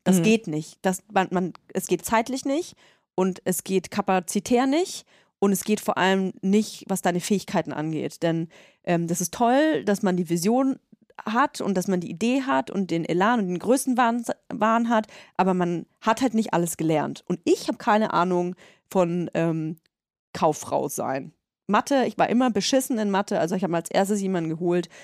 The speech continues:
Speaker 1: der quasi einen Durchblick hat, was so, und auch Freude daran hat, äh, sich durch irgendwelche Blätter zu wühlen oder sich mit Ämtern auseinanderzusetzen. Und es war, äh, ganz liebe Grüße, Matti. Du wirst nie diesen Podcast hören, du Sau.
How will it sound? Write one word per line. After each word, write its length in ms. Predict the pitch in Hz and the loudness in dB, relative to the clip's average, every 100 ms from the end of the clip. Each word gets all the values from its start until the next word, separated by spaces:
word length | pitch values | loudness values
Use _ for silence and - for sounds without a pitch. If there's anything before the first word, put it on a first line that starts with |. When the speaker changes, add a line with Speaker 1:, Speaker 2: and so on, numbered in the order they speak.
| - _ - | -20 _ -2
Speaker 1:
der 140 | 175 | -2
quasi 320 | - 170 170 | 0 -2 0
einen 100 | 175 | -4
Durchblick 480 | 170 175 - 175 - | -2 -2 -2 -6 -4
hat, 160 | 165 - | -6 -4
was 220 | 160 - | -6 -4
so, 340 | 151 151 156 160 _ | -4 -2 -4 -8 _
und 180 | 208 - | -6 -6
auch 80 | |
Freude 380 | - - 381 330 | -4 2 4 6
daran 380 | 208 180 165 160 | 4 4 2 0
hat, 280 | 175 226 - _ - _ - | 0 0 -4 _ -20 _ -2
äh, 140 | 196 | 0
sich 240 | 180 208 | 2 0
durch 120 | - - | -2 -2
irgendwelche 260 | 196 190 | -2 -2
Blätter 420 | 175 185 226 196 | 0 0 2 2
zu 240 | 175 202 170 | 0 -6 -4
wühlen 280 | 190 202 180 | 0 0 0
oder 280 | 175 175 | 2 2
sich 220 | 180 190 - | 2 -2 -2
mit 200 | 185 - | -2 0
Ämtern 320 | 190 220 170 | 0 0 0
auseinanderzusetzen. 960 | 165 185 185 175 151 - 165 165 - 180 | 0 0 0 0 -2 -6 -8 -8 -6 -8
Und 60 | |
es 140 | 175 175 | -6 0
war, 240 | 165 165 _ - _ _ - | 0 0 _ -20 _ _ -4
äh, 340 | 170 165 160 - | 0 2 2 2
ganz 240 | 240 269 | 2 2
liebe 160 | 330 262 | 4 4
Grüße, 280 | 214 233 214 | 4 2 4
Matti. 460 | 202 - 185 185 427 _ | 2 2 0 0 0 _
Du 80 | - | -2
wirst 220 | 190 220 233 | 2 4 6
nie 140 | 269 | 6
diesen 220 | 320 285 | 6 2
Podcast 440 | - 262 269 247 233 | 0 0 2 2 4
hören, 100 | 202 | 2
du 140 | 180 | 0
Sau. 420 | 151 156 156 233 | 2 4 6 4